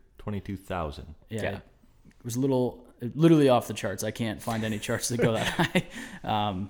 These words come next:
Speaker 2: so that explains the pain.
Speaker 3: Yeah, that would
Speaker 2: Um,
Speaker 3: explain it.
Speaker 2: basically those, like, lipates or enzymes, uh, is what, like, breaks down your food. And having all those backed up in my pancreas was, like, literally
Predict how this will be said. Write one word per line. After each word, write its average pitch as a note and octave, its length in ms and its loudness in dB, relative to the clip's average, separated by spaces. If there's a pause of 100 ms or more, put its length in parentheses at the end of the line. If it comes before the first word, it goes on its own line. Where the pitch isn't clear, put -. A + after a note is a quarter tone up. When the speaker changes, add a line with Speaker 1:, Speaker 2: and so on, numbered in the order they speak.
(600)
Speaker 2:
so - 160 -2
that B2 100 0
explains A#2 380 -2
the - 80 -12
pain. G#2+ 440 -2 (220)
Speaker 3:
Yeah, F#2+ 220 2 (180)
that E2+ 160 -6
would F2 100 -4
Speaker 2:
Um, E2+ 60 -8
Speaker 3:
explain E2+ 340 -8
it. D2+ 180 -12 (240)
Speaker 2:
basically A2+ 440 0
those, G#2 440 -4
like, G2 380 -8
lipates A2 500 -2
or G#2 120 -6
enzymes, G#2 680 -6 (180)
uh, G2 380 -10
is G#2 160 -10
what, G#2 160 -8
like, G#2+ 180 -8
breaks A2 240 -2
down G#2 160 -6
your F#2+ 80 -8
food. B2+ 460 0 (400)
And A2 160 -2
having A2+ 300 0
all A2+ 140 2
those A2 200 -2
backed A2 320 0
up A2 100 -2
in A2 80 -4
my G#2 200 -4
pancreas A2 520 -6
was, G2+ 360 -10
like, G#2 360 -10
literally A2 460 -4